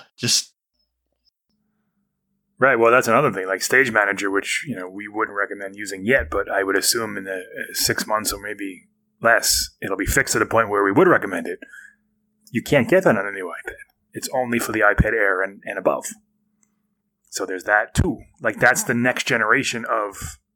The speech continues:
Speaker 2: multitasking on the iPad. The newest iPad doesn't run it.
Speaker 1: The newest
Speaker 2: So
Speaker 1: regular iPad, yes. But it does have, it does have external displays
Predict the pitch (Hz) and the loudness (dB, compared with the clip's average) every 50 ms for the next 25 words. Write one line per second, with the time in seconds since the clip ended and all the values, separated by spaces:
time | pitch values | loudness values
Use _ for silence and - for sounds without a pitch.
0 | _ _ - 135 160 170 - 113 - - 101 92 - 104 101 98 98 101 123 151 | _ _ 0 0 0 0 0 -6 -6 -6 -8 -8 -8 -10 -12 -10 -4 0 0 0
1 | - - 92 87 87 - - _ _ _ _ _ _ - 117 113 123 135 135 127 | 0 -2 -4 -4 -8 -12 -16 _ _ _ _ _ _ -6 -2 2 4 4 4 4
2 | 117 - 139 160 160 - 117 110 101 104 107 101 101 95 107 104 - - - _ | 4 4 4 2 4 4 0 0 0 -4 -4 -4 -4 -6 -8 -8 -8 -10 -16 _
3 | _ _ _ _ _ _ _ _ - - 107 113 117 104 98 92 92 104 107 107 | _ _ _ _ _ _ _ _ -10 -4 0 2 4 4 4 4 4 4 4 4
4 | 101 104 98 95 92 95 95 - - 78 78 78 87 76 71 - - - - 110 | 4 2 2 2 0 0 -2 -2 -6 -10 -10 -12 -12 -10 -10 -12 -12 -8 -4 -2
5 | 95 95 95 95 120 123 143 147 - - 156 147 139 117 107 - - _ - - | 0 0 0 2 2 2 2 2 2 0 2 2 2 0 -2 -8 -14 _ -20 -20
6 | _ _ _ _ _ _ _ _ _ _ - - 107 - 127 127 123 - 135 107 | _ _ _ _ _ _ _ _ _ _ -8 -6 0 0 2 2 2 0 0 0
7 | 107 104 87 - - _ _ - 113 110 - - 117 104 95 92 92 - - 151 | 0 -2 -4 -6 -16 _ _ -10 -6 -2 0 0 2 2 0 0 -2 -2 0 2
8 | 160 170 160 - - - - - | 2 4 4 4 2 0 0 -2